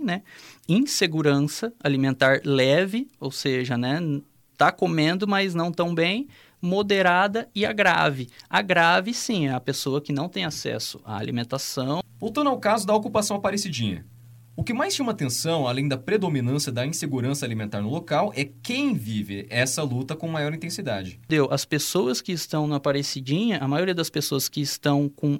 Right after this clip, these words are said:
Speaker 1: menos, porque a insegurança predominou, mas as pessoas que têm menos insegurança alimentar são pessoas que têm crianças ou adolescentes dentro de casa.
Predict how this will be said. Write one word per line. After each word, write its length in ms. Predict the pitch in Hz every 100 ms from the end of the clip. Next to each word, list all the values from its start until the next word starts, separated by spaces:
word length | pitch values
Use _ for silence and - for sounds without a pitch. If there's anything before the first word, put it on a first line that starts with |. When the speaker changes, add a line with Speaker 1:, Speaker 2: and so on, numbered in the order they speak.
| -
Speaker 1:
menos, 640 | 135 131 147 214 226 -
porque 300 | - - 131
a 100 | 131
insegurança 800 | 127 - 135 131 127 131 151 -
predominou, 880 | 196 - 175 175 180 233 226 180 131 - - - -
mas 200 | 139 127
as 100 | 139
pessoas 320 | - 156 170
que 140 | - 165
têm 260 | 165 165
menos 560 | 160 143 160 226 254 165
insegurança 760 | 156 - 160 143 139 151 147
alimentar 640 | 143 139 127 131 165 208 202 - - -
são 240 | - 175 170
pessoas 600 | 180 170 - 180 180 180
que 120 | 175
têm 280 | - 180 180
crianças 800 | - 185 180 185 208 - 220 -
ou 160 | 180 185
adolescentes 880 | 180 185 196 - - 185 190 151 131
dentro 260 | 131 135
de 80 | 131
casa. 560 | - 127 120 117 117